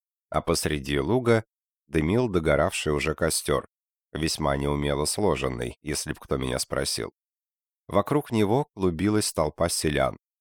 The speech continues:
мужчин, женщин и детей. Как видно, все село,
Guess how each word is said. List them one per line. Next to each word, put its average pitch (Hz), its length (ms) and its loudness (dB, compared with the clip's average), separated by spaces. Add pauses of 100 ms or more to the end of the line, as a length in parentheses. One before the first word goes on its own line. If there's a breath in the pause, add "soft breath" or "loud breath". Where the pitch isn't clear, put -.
(200)
мужчин, 76 560 0
женщин 82 500 -2
и 69 60 -2
детей. 65 480 -6 (720)
Как - 220 0
видно, 78 360 2
все 76 240 0
село, 87 440 2